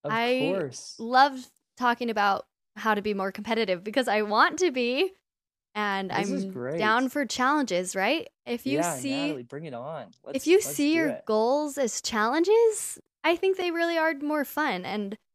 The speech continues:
Speaker 2: I'm all about fun. I think I have a hard
Speaker 1: Yeah.
Speaker 2: time seeing myself as, like, a crazy hard worker competitive sometimes because I just am invested in having fun. But when I try to, like, connect the two, then I realize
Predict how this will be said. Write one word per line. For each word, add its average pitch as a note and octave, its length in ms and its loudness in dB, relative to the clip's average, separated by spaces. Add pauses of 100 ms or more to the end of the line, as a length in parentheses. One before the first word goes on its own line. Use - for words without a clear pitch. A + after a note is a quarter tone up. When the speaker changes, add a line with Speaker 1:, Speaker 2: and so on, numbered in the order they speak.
(240)
Speaker 2:
I'm D#4 280 2
all B3+ 180 4
about G#3+ 300 0
fun. - 480 -6 (140)
I B3+ 120 2
think C#4 280 -4
I B3+ 100 4
have A#3 360 2
a G#3+ 60 -2
hard G#3+ 280 -2 (180)
Speaker 1:
Yeah. G3 160 -4
Speaker 2:
time G3 220 -8 (960)
seeing C4 380 -2
myself B3+ 640 2 (440)
as, A3 160 -2
like, G3 240 -2
a F#3+ 80 -6
crazy G#3 540 -2
hard G3+ 400 -6
worker G3+ 360 -6
competitive A3 560 -6
sometimes C4+ 580 -4
because G#3 400 -6
I G3 180 -4
just F#3+ 260 -10
am G#3 120 -4
invested G3 520 -10
in F#3+ 180 -10
having G3 320 -8
fun. A3+ 380 -8 (360)
But A#3 80 -2
when A#3 140 -2
I A#3+ 100 -2
try A#3 200 -4
to, A#3 100 -4
like, G3 200 -6
connect - 420 -10
the D4+ 100 -8
two, D#4+ 360 -4
then A#3 160 -4
I G3 120 -6
realize G3 800 -4